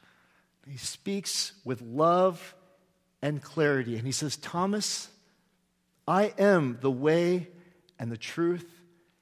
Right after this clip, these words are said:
and the life. No one comes to my Father's house except through my invitation." And the instruction is this: follow me,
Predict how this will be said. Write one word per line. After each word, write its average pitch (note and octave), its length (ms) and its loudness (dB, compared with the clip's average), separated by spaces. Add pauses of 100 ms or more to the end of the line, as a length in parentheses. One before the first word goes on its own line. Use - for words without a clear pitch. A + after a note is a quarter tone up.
(140)
and C3+ 120 -4
the C#3+ 80 2
life. C3 320 2 (280)
No F#3 200 2
one A#3 240 2
comes F3+ 420 -2
to E3 100 -8
my C3+ 200 0
Father's C#3+ 420 -2
house B2+ 540 -6 (680)
except - 340 -2
through D#3+ 180 -6
my D#3+ 220 2
invitation." D#3 680 -4 (1500)
And D#3 100 2
the F3 60 6
instruction F3 720 2
is B2 240 -2
this: - 500 0 (1160)
follow F#3 440 6
me, C3 440 -2